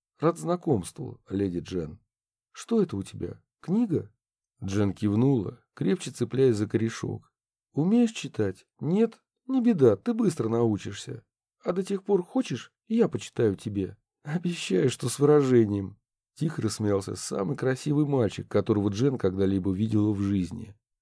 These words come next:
«Не переживай, мы подружимся». За спиной пахнуло неосторожными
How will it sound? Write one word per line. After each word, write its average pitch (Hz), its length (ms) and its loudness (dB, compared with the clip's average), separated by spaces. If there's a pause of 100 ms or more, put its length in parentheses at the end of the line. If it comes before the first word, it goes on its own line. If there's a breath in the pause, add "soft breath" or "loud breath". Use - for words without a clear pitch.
«Не 156 160 2
переживай, 202 680 0 (180)
мы 160 160 2
подружимся». 151 800 0 (580)
За 95 160 -6
спиной 143 360 0
пахнуло 104 680 -6 (160)
неосторожными 156 760 0